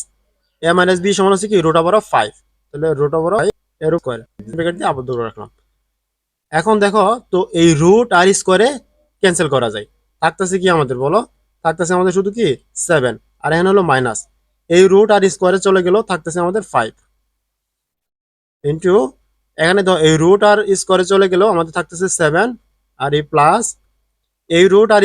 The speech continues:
স্কয়ারে যদি চলে যায় তাহলে থাকতেছে আমাদের এখানে ফাইভ। ওকে, এখন সেভেন থেকে যদি তুমি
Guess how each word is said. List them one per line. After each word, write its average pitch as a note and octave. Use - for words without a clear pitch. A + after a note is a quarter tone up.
স্কয়ারে F#3+
যদি F#3
চলে G3
যায় F#3
তাহলে F3
থাকতেছে F3
আমাদের F3
এখানে G3+
ফাইভ। A2
ওকে, D#3+
এখন F#3
সেভেন F#3
থেকে A3
যদি A3
তুমি A3+